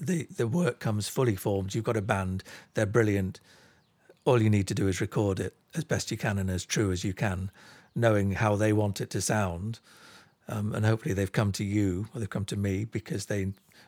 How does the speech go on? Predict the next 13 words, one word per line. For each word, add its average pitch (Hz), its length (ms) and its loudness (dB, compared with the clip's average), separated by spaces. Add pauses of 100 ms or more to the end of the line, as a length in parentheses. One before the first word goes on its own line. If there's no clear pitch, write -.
(120)
know 104 220 2
it's - 140 -2
gonna 101 180 -4
sound 104 340 2
a 95 40 -2
certain 101 400 -4
way, 101 220 0
and 107 120 0
I 104 220 -2 (260)
realise 101 480 4
that - 200 -6
for 104 220 -2
them, 107 140 0